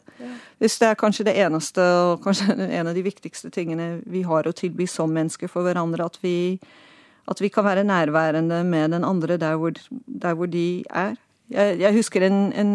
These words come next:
Speaker 2: um, en jente som beskrev en alvorlig incesthistorie, og hun var utrolig alene i sin fortelling om, om hvordan det hadde vært, og beskrev et, et veldig eksistensielt mørke. Og jeg husker at jeg,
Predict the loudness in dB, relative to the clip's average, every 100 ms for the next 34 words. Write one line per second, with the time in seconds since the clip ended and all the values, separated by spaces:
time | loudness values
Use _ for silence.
0 | 0 0 0 -2 -6 _ _ _ -8 -2
1 | 2 2 0 -4 -4 -4 2 2 2 0
2 | 0 0 2 2 0 _ _ _ _ _
3 | -18 -4 0 2 2 0 -4 -2 0 2
4 | 4 4 4 2 0 -4 -4 0 2 2
5 | 2 2 2 2 0 -2 -2 -2 -2 -2
6 | -2 0 0 -2 -2 -2 -6 -6 -4 -2
7 | -2 -2 0 0 0 0 0 -4 -18 -20
8 | -20 -20 -20 -20 -20 -20 _ _ -6 2
9 | 4 4 2 0 -4 0 0 0 0 -6
10 | _ -14 -8 -8 _ -20 _ -2 0 2
11 | 0 -2 -4 -2 0 0 2 2 4 2
12 | 0 0 0 -2 _ _ _ _ _ _
13 | _ _ -2 2 4 4 2 2 0 2
14 | -2